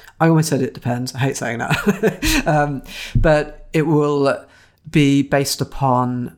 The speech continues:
the difficulty against competitors. So again, if you take Amazon as a competitor, if you're trying to outrank them for book titles and you've got a lot of competitors alongside them and you're a startup,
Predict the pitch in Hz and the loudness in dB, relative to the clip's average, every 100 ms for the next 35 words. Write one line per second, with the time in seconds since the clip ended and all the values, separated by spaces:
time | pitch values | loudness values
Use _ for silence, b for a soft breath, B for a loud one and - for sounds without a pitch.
0 | _ 147 170 165 - 113 - 113 - - | _ -2 -2 -4 -8 -6 -6 -8 -10 -8
1 | - - 120 135 - - 113 - - - | -8 -6 -6 -6 -8 -10 -12 -12 -16 -2
2 | 147 143 127 127 147 123 - 127 110 - | 0 2 -2 -4 -4 -4 -2 -2 -2 -6
3 | 107 123 - 127 117 - 113 127 _ 147 | -12 -16 -14 -12 -12 -12 -12 -14 _ -6
4 | 131 135 127 120 123 120 123 120 123 120 | -2 -2 -2 -6 -8 -8 -8 -10 -10 -12
5 | 123 - 117 - - - 117 117 - 123 | -12 -12 -14 -8 -10 -8 -10 -10 -10 -14
6 | 127 - 123 127 - 123 123 120 - 139 | -12 -10 -8 -8 -8 -6 -2 -2 -4 -8
7 | 127 120 - - 123 123 - - 139 127 | -8 -10 -10 -10 -8 -8 -10 -8 -4 -2
8 | 131 127 123 - 127 123 - 123 123 123 | -2 -6 -6 -2 -2 -4 -10 -12 -10 -10
9 | 127 120 - 117 117 - 120 - | -10 -10 -4 -2 -4 -8 -12 -14